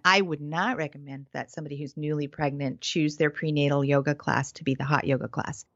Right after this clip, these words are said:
But that woman's body may be totally used to it and she may be totally fine. That kinda leads me to point number three, which is ultimately everything that happens is up to the decision that the woman makes,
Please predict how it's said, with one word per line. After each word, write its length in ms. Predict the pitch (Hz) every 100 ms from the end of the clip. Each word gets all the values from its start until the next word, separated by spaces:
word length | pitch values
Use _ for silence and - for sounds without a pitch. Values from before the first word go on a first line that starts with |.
| _ -
But 200 | 226 202
that 220 | 220 214
woman's 400 | 196 226 208 180
body 560 | 180 175 175 160 170 - _ _
may 400 | 170 156 151 170
be 120 | 240
totally 340 | 240 226 214 214
used 220 | 208 -
to 80 | 233
it 40 |
and 120 | 226
she 140 | - 185
may 120 | 180
be 160 | 180 170
totally 320 | 180 170 165
fine. 400 | - 185 175 151 - - - - - -
That 160 | 214 -
kinda 200 | 214 190
leads 260 | 190 196
me 100 | 202
to 80 | 185
point 300 | - 175 165
number 200 | 170 160
three, 440 | 151 160 151 202 -
which 280 | 175 165 180
is 300 | 156 151 - _
ultimately 720 | 175 175 220 233 - 247 247 - _ _ _
everything 340 | 180 180 175
that 140 | 160 156
happens 380 | 151 147 151 156
is 120 | 147
up 160 | 151 -
to 140 | -
the 80 | 156
decision 560 | 151 147 151 143 151 147
that 140 | 151
the 80 | 151
woman 300 | 156 180 147
makes, 480 | - 123 - -